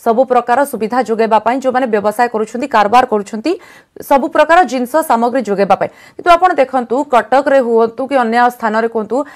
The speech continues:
ବାରମ୍ବାର ଚଢ଼ାଉ କରାଯାଉଛି, ନକଲି ସାମଗ୍ରୀ ରେଡ୍ କରାଯାଉଛି। ଆପଣ ଦେଖନ୍ତୁ, ପୂର୍ବରୁ ଘିଅ ବା-,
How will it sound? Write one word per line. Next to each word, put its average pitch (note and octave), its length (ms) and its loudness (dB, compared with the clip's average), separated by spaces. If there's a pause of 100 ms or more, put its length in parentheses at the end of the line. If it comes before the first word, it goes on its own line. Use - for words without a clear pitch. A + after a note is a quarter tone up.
(200)
ବାରମ୍ବାର A#3+ 520 6
ଚଢ଼ାଉ B3+ 360 0
କରାଯାଉଛି, A3 560 -2
ନକଲି A3+ 380 0
ସାମଗ୍ରୀ G#3 460 0
ରେଡ୍ G#3+ 220 -2
କରାଯାଉଛି। G3 540 -2 (340)
ଆପଣ C4+ 160 0
ଦେଖନ୍ତୁ, A#3+ 300 0
ପୂର୍ବରୁ A#3+ 380 0
ଘିଅ B3+ 340 2
ବା-, A3+ 380 4